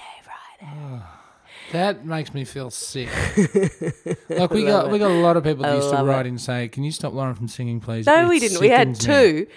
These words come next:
Speaker 1: We had two, and it's, uh, and you ended up making
Speaker 2: It
Speaker 1: it sound like
Speaker 2: sickens me.
Speaker 1: a groundswell of
Speaker 2: No,
Speaker 1: support.
Speaker 2: I kept you from the groundswell.
Speaker 1: No, you're ridiculous. You had two people saying it, one of whom was, you know, you with another email address.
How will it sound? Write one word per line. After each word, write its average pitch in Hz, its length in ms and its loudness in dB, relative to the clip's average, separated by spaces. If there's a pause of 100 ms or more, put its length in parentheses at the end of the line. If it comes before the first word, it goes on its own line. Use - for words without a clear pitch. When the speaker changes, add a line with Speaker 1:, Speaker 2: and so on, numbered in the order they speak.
(140)
Speaker 1:
We 247 80 2
had 233 200 4
two, 277 380 4
and 226 120 6
it's, - 200 -4
uh, 254 60 6
and 240 240 2
you 277 180 2
ended 254 300 6
up 185 140 4
making 196 260 2
Speaker 2:
It 185 60 4
Speaker 1:
it 170 80 0
sound 190 280 4
like 175 260 4
Speaker 2:
sickens - 100 -14
me. 175 40 4
Speaker 1:
a 170 360 4 (840)
groundswell 180 600 6
of 151 80 -6
Speaker 2:
No, - 40 -14
Speaker 1:
support. 185 480 -2
Speaker 2:
I 147 80 -2
kept 180 260 -6
you 160 80 -10
from 131 220 -8
the 131 80 -8
groundswell. 120 680 -10 (280)
Speaker 1:
No, 247 100 -2
you're 262 280 -4
ridiculous. 302 760 -4
You 240 80 -2
had 269 120 -2
two 320 200 -2
people 254 320 -4
saying 190 360 0
it, 160 120 -4
one 185 200 0
of 190 120 -2
whom 175 320 -2
was, 156 400 -4 (320)
you 175 160 0
know, 151 360 -2 (200)
you 165 260 -2
with 151 140 -4
another 147 360 -2
email 151 280 0
address. 127 440 -6